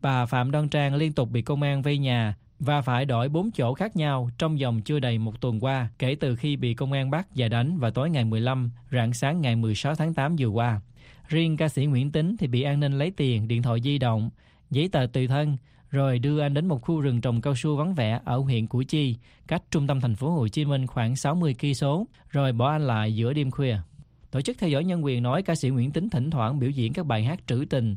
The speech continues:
được sáng tác trong giai đoạn lịch sử của thời Việt Nam Cộng Hòa nhưng vẫn bị cấm dưới chế độ Cộng sản. Gần đây, anh bắt đầu hát về các chủ đề xã hội và nhân quyền,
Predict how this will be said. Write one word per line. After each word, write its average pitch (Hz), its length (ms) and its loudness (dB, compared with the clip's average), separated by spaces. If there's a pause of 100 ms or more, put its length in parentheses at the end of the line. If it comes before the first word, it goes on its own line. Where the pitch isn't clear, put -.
được 127 260 0
sáng 165 220 -2
tác 165 420 -4
trong 139 220 0
giai 135 140 0
đoạn 120 160 0
lịch 117 160 0
sử 120 260 -2
của - 100 -8
thời 117 240 -2
Việt 113 160 -2
Nam 151 160 -2
Cộng 123 180 -2
Hòa 117 360 0 (140)
nhưng 143 280 0
vẫn 123 240 -2
bị 110 120 0
cấm 151 420 -2
dưới 139 180 -2
chế 175 120 -4
độ 113 100 0
Cộng 113 180 -2
sản. 113 360 -2 (580)
Gần 131 220 0
đây, 147 280 0 (220)
anh 156 180 0
bắt 196 120 -2
đầu 131 180 0
hát 156 280 -2
về 127 100 -2
các - 160 -12
chủ 147 120 -2
đề 123 180 0
xã 147 140 -2
hội 123 480 0
và 120 140 0
nhân 139 220 -2
quyền, 113 280 0